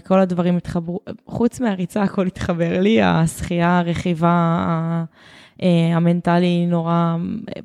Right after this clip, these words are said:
פרחתי. אמ, היו לי תחרויות שיצאתי פלטון ראשון, עשיתי את אליפות עולם השנה, אחרי שלא עשיתי במשך, אה, ארבע שנים, אני חושבת. אה, גם אליפות אירופה לא עשיתי ארבע שנים, גם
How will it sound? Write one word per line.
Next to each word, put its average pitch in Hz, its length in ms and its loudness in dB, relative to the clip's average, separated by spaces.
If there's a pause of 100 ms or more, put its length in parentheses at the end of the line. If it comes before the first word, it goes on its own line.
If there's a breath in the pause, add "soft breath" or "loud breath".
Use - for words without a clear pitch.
פרחתי. 180 720 0 (520 loud breath)
אמ, 170 720 2
היו 180 120 2
לי 180 80 4
תחרויות 175 520 0
שיצאתי 175 420 -2
פלטון 170 480 0
ראשון, 185 580 0
עשיתי 175 580 -2 (220)
את - 120 -2
אליפות 175 380 0
עולם 175 240 0
השנה, 175 420 2
אחרי 170 180 0
שלא 170 220 0
עשיתי 165 540 0 (580 loud breath)
במשך, - 560 -6
אה, 170 400 -4
ארבע 190 200 -2
שנים, 214 340 -2
אני 220 160 -2
חושבת. 226 680 -4 (140)
אה, 175 60 0 (380)
גם 170 160 0
אליפות 170 340 -2
אירופה 175 300 2
לא 180 60 4
עשיתי 180 260 -2
ארבע 175 200 -2
שנים, 180 460 -4
גם 170 300 -4